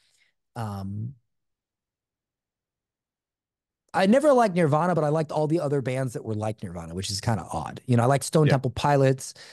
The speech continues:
Speaker 1: I like Tool and Deftones. I like manly rock. Van Halen and all that stuff. Great guitar player, all that, but just, just too feminine for me, man. I just,
Speaker 2: Mm.
Speaker 1: just too feminine.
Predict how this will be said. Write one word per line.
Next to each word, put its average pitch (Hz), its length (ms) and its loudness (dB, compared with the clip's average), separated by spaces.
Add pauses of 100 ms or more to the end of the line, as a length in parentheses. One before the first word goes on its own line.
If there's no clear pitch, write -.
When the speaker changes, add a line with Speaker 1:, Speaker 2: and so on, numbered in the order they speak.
(220)
Speaker 1:
I 139 60 2
like 131 160 0
Tool 151 360 4
and 113 120 0
Deftones. 135 680 -4
I 151 60 -6
like 185 160 -2
manly 143 400 -2
rock. 98 380 -12 (560)
Van 185 260 2
Halen 165 380 2
and 160 100 0
all 156 120 0
that 156 120 -2
stuff. 147 160 -6
Great 165 300 -2
guitar 170 340 -4
player, 143 460 -4 (260)
all 170 220 0
that, 151 340 -2
but 131 300 -4 (640)
just, - 240 -14
just 175 340 -8
too 214 80 0
feminine 131 480 0
for - 140 -10
me, 98 160 -8
man. 101 340 -8
I 117 60 -2
just, 127 180 -2
Speaker 2:
Mm. - 140 -12
Speaker 1:
just - 200 -4
too 156 80 2
feminine. 98 440 -4